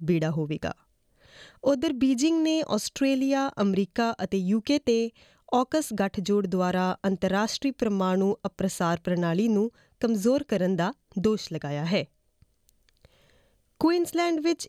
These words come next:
ਈ-ਸਿਗਰਟ ਅਤੇ ਵੇਪਿੰਗ ਉਤਪਾਦਾਂ ਦੀ ਸਮੱਗਰੀ, ਵਰਤੋਂ ਅਤੇ ਸੰਭਾਵੀ ਨੁਕਸਾਨਾਂ ਦੀ ਜਾਂਚ ਲਈ ਇੱਕ ਜਾਂਚ ਦੇ ਆਦੇਸ਼ ਦਿੱਤੇ ਗਏ ਹਨ। ਪ੍ਰੀਮੀਅਰ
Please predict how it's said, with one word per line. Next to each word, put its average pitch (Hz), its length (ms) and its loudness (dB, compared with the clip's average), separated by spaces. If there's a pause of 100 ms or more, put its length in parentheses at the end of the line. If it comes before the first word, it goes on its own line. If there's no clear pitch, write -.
ਈ-ਸਿਗਰਟ 269 680 0 (100)
ਅਤੇ 190 160 0
ਵੇਪਿੰਗ 208 420 0
ਉਤਪਾਦਾਂ 190 520 -2
ਦੀ 208 100 -2
ਸਮੱਗਰੀ, 190 640 0 (300)
ਵਰਤੋਂ 202 560 -2 (180)
ਅਤੇ 240 140 0
ਸੰਭਾਵੀ 254 520 0
ਨੁਕਸਾਨਾਂ 214 500 0
ਦੀ 196 120 0
ਜਾਂਚ 190 460 -2
ਲਈ 202 220 2 (100)
ਇੱਕ 202 160 -2
ਜਾਂਚ 202 460 0
ਦੇ 190 200 2
ਆਦੇਸ਼ 175 380 0
ਦਿੱਤੇ 160 260 -4
ਗਏ 160 200 0
ਹਨ। 160 180 -4 (840)
ਪ੍ਰੀਮੀਅਰ 311 420 2